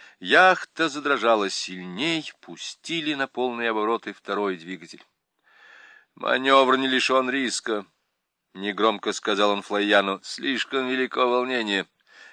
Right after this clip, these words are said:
Я должен быть наверху, а к рулю встанет лейтенант.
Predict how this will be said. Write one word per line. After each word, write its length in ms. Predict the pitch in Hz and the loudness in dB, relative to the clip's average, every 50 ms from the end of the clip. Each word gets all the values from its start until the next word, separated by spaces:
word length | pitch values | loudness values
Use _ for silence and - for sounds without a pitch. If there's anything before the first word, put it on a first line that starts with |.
| _ _ | _ _
Я 320 | - - - 123 117 110 101 | -4 0 4 4 6 4 4
должен 520 | 95 104 104 104 101 95 92 101 101 98 | 2 2 2 2 2 0 0 -2 -2 0
быть 220 | 92 101 98 87 | 0 0 0 0
наверху, 680 | 98 101 98 101 101 101 - - 139 156 160 160 156 151 | -2 -2 -2 -2 -2 -2 -4 -4 -2 0 0 2 4 6
а 120 | 123 107 101 | 4 4 4
к 80 | - | 2
рулю 320 | 98 104 110 123 143 143 113 | -2 -2 -2 0 -2 -4 -4
встанет 480 | - - - 127 127 123 113 104 92 | -6 -2 0 0 0 2 0 -4 -6
лейтенант. 580 | 107 107 95 - 107 104 104 107 101 98 - | -6 -8 -6 -4 0 2 4 4 2 0 -4